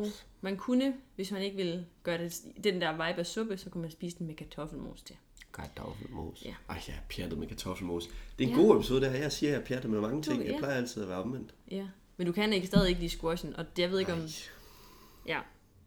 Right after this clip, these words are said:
Speaker 2: Men altså, sådan blev det. Den
Speaker 1: Mm.
Speaker 2: smager rigtig godt. Øhm, og man får en kæmpe rest. Vi får altid mega rest på den.
Speaker 1: Jeg tror
Speaker 2: Øhm.
Speaker 1: bare, du laver, laver du ikke bare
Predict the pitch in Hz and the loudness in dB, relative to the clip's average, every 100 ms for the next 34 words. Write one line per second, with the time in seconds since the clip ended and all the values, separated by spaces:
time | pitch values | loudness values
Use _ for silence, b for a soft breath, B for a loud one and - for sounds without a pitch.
0 | - 190 190 175 180 170 - - 247 220 | -8 -2 0 0 -4 -8 -16 -8 -4 0
1 | 220 190 - _ B B B B B 190 | 0 -2 -14 _ B B B B B -6
2 | 196 220 220 202 202 180 196 - - B | -2 0 2 2 0 0 -2 -4 -20 B
3 | B - 175 160 156 151 _ _ _ _ | B -4 -2 -2 -6 -12 _ _ _ _
4 | _ b b b b _ _ 185 175 170 | _ b b b b _ _ -2 0 0
5 | 180 143 - - _ _ - 170 - 233 | 0 -2 -4 -16 _ _ -8 -6 0 0
6 | 240 175 - - - 214 220 220 240 262 | 2 -2 -4 -10 -4 -4 -2 -2 -2 -2
7 | 240 262 277 214 180 151 - - 160 160 | -2 -2 -4 -6 -8 -14 -16 -14 -12 -12
8 | - B B B - 180 165 160 107 98 | -14 B B B -4 -2 -2 -4 -6 -4
9 | 92 90 - 104 110 123 117 117 | -6 -8 -8 -6 -6 -6 -10 -12